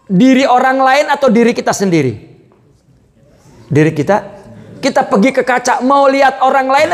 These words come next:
apa mau lihat kita? Oke. Berdiri di kaca. Yang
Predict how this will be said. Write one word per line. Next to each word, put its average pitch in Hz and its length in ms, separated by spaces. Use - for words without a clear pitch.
apa 277 80
mau 269 160
lihat 247 160
kita? 170 320
Oke. 117 320
Berdiri 220 400
di 185 160
kaca. - 400
Yang 285 200